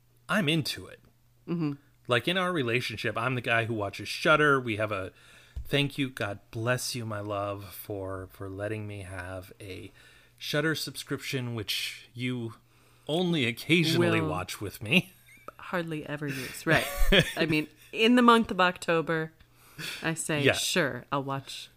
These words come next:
Speaker 2: three
Speaker 1: Right.
Speaker 2: tops,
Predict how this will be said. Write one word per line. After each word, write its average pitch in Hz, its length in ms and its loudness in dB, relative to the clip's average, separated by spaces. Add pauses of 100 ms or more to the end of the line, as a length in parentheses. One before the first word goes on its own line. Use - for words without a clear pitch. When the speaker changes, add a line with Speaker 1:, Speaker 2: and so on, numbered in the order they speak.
(440)
Speaker 2:
three 151 540 -2 (260)
Speaker 1:
Right. 107 360 4 (100)
Speaker 2:
tops, - 720 4